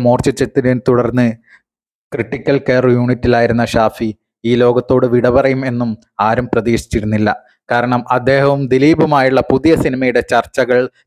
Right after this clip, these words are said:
നടന്നുകൊണ്ടിരിക്കെയാണ് അദ്ദേഹത്തിൻ്റെ ഈ വിയോഗം. രണ്ടായിരത്തി ഇരുപത്തിയഞ്ച് ജനുവരി ഇരുപത്തിയാറ് പുലർച്ചെ പന്ത്രണ്ട് ഇരുപത്തിയഞ്ചിനാണ് ഷാഫി ഈ ലോകത്തോട് വിട പറഞ്ഞിരിക്കുന്നത്.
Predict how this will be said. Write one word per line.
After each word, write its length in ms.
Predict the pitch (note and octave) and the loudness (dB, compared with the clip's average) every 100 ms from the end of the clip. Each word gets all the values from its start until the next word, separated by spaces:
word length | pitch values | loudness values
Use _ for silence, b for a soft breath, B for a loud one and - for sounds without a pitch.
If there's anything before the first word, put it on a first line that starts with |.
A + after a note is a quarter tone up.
| - | -2
നടന്നുകൊണ്ടിരിക്കെയാണ് 1080 | A#2 B2+ D#3 E3 D3 C3+ C3 - B2 A2+ A2+ A2 A2 | 0 0 2 0 2 0 0 0 0 0 -4 -6 -8
അദ്ദേഹത്തിൻ്റെ 540 | G#2+ A2+ A2 G#2 G#2+ A2+ A2+ | -6 -8 -8 -6 -6 -6 -8
ഈ 60 | G#2 | -6
വിയോഗം. 380 | G#2+ A2 G#2+ A2+ _ _ _ _ B B B | -2 -2 -2 -4 _ _ _ _ B B B
രണ്ടായിരത്തി 640 | A#2 A2+ A#2 A#2+ A#2+ A#2+ A#2+ C#3 | -2 0 0 0 0 -2 -6 -4
ഇരുപത്തിയഞ്ച് 720 | B2+ B2 B2 - B2+ A#2+ A#2 A#2 | -2 0 0 0 0 0 -2 -2
ജനുവരി 400 | B2+ A#2+ B2+ C3+ C3+ C3+ | 0 0 0 0 0 2
ഇരുപത്തിയാറ് 640 | C3+ C#3+ C#3 C#3 B2 B2+ A2+ | 2 2 2 0 2 0 -4
പുലർച്ചെ 400 | - A#2 A2+ B2+ A2 - | -2 -2 0 -2 -4 -2
പന്ത്രണ്ട് 460 | G#2+ A#2 B2+ B2+ A#2 | -2 -2 -2 0 2
ഇരുപത്തിയഞ്ചിനാണ് 840 | A#2 B2 B2 C3 A2+ A#2 A2+ G#2+ G#2+ G#2 b b - | 4 4 2 0 0 -2 -2 0 -2 -6 b b -6
ഷാഫി 400 | B2+ A2 G#2+ A#2 G#2 - - | 0 0 0 -2 -4 -6 -4
ഈ 40 | A2+ A2 | 0 2
ലോകത്തോട് 480 | G#2+ G#2+ - A2 G#2+ | 2 0 0 -2 0
വിട 120 | G2+ - | -2 -2
പറഞ്ഞിരിക്കുന്നത്. 640 | G#2+ - G#2+ G2 - G2 | -4 -6 -10 -10 -14 -18